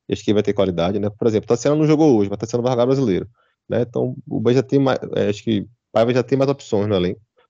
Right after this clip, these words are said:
né? Se ele conseguir organizar melhor essa questão defensiva, acho que o time passa um brasileiro tranquilo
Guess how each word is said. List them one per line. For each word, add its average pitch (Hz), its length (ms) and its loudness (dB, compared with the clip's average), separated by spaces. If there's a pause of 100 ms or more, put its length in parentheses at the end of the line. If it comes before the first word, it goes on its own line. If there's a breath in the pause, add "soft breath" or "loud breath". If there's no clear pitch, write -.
(120)
né? 113 140 -4
Se - 140 -4
ele 117 80 -2
conseguir 113 400 0
organizar 110 460 2
melhor 95 220 2
essa 95 220 -2
questão 104 180 -6
defensiva, 101 520 -2
acho 104 80 -6
que 107 80 -8
o - 20 -6
time 104 420 -4 (480)
passa 101 240 -2
um 104 280 -6
brasileiro 101 520 0 (440)
tranquilo 220 520 2